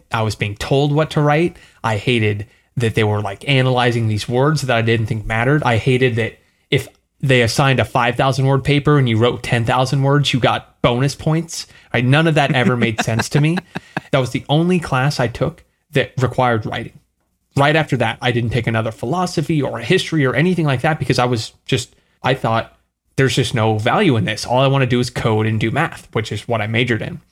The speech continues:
Speaker 1: And then when I got on Wall Street, I actually saw immediately in my first month there, the most powerful people at the firm were the ones who were writing these in-depth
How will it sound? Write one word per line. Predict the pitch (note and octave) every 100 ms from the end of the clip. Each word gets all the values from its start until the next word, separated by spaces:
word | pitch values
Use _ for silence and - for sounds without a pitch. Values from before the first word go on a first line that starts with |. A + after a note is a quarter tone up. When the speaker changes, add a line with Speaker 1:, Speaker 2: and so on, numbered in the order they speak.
| - _ _ _
Speaker 1:
And | B2+ A#2+
then | A#2+ A#2+ A2+ -
when | B2+ D#3
I | D3+
got | B2+ B2+ A#2+ - _ C3
on | A2+ A2 A2 -
Wall | C3+ F#3
Street, | F#3+ C3+ A#2+
I | A#2+
actually | C3+ -
saw | A#2+ - D#3+ D#3+ C#3+
immediately | A#2+ A#2+ D#3 F3+ C#3+ A2+ A2
in | A2+
my | A#2+
first | A#2 G3+ F#3+ -
month | B2 B2+ D#3 -
there, | - - - _ _ _ _
the | C3
most | C3 D#3+ -
powerful | - D#3+ -
people | C#3 - D#3+ C3
at | A#2
the | A2+
firm | A2 D3+ C#3+
were | B2
the | A2+
ones | A2+ A2+
who | -
were | A#2
writing | A2 A#2+ C#3+ C#3
these | A2+ G#2+ -
in-depth | E3 D#3 B2 A#2